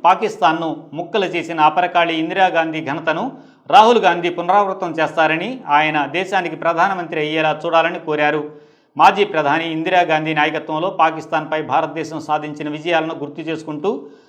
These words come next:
ఈ యుద్ధం బలహీన హృదయాల కోసం కాదని ముఖ్యమంత్రి వ్యాఖ్యానించారు.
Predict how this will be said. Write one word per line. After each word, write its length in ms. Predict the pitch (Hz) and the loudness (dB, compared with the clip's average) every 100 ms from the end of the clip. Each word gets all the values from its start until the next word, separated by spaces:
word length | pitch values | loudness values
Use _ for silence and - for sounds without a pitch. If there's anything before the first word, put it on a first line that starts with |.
| _ 165 | _ -2
ఈ 160 | 202 | 0
యుద్ధం 360 | 190 156 185 190 | 0 0 -4 -2
బలహీన 360 | 143 160 165 180 | -2 0 -2 -2
హృదయాల 440 | 139 151 175 175 | -4 -2 4 4
కోసం 320 | 165 156 160 | 4 -4 -6
కాదని 440 | 156 156 156 160 202 | 0 0 2 -6 -8
ముఖ్యమంత్రి 500 | 160 160 175 160 160 | -8 -6 -6 -4 -6
వ్యాఖ్యానించారు. 800 | 139 143 143 151 147 156 147 143 | -2 -2 0 -4 -4 -2 -2 -2